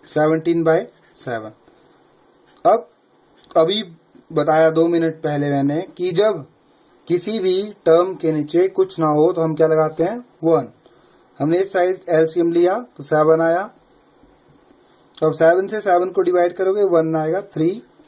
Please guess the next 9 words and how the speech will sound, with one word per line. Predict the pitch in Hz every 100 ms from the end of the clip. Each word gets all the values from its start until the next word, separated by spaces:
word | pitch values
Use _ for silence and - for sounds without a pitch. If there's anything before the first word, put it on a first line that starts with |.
| _ _ _ -
सेवन | 160 165 170
टू | 170 165
जा | 190 277 _ _ _ _ _ _ _ _ _ _ _ _ _ _ _
फोर्टीन, | - 151 160 175 226 - _ _ _ - 156
equals | 156 - 180
to | - 202
seventeen | 170 156 160 160 160
by | 156 185 - _ _ -
seven | - 156 196